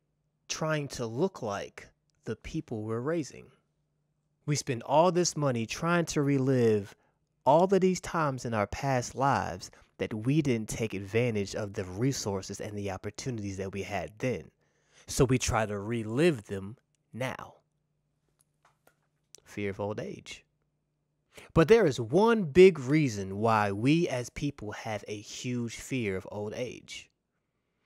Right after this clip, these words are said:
And it speaks to our last basic fear. Fear of death. <laughs> Now, the enemy loves to use our fear of death against us.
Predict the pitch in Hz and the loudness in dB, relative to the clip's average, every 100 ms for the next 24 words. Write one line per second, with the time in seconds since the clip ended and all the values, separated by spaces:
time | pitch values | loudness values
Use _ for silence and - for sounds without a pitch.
0 | _ _ _ 143 123 117 - - - 156 | _ _ _ -6 -6 -6 -6 0 4 4
1 | - - 135 - 117 110 104 101 101 113 | 2 -6 -6 -6 -4 -2 -2 -4 -2 0
2 | 110 98 98 - - 101 - 104 - 160 | 2 -2 -6 -10 -6 -6 -6 -12 -6 -2
3 | 156 - - _ _ _ _ _ _ _ | -2 -4 -16 _ _ _ _ _ _ _
4 | _ _ _ _ _ - - - 123 113 | _ _ _ _ _ -20 -20 -2 2 2
5 | 113 143 120 - - _ _ _ _ _ | 2 -2 -2 -8 -20 _ _ _ _ _
6 | _ _ - - 165 135 127 120 120 156 | _ _ -10 -4 0 2 0 -2 -4 -2
7 | 175 127 113 101 104 127 139 135 - 139 | -2 -2 -6 -6 -2 0 0 -4 -8 -8
8 | 123 123 110 104 110 98 82 - - 113 | -6 -4 -4 -6 -6 -4 -4 -10 -8 -4
9 | 110 95 92 101 80 - - - - - | -2 -4 -6 -6 -6 -10 -20 -20 -20 -20
10 | - _ - 107 107 113 - - - - | -20 _ -8 -4 -2 -2 -6 -14 -18 -20
11 | - | -20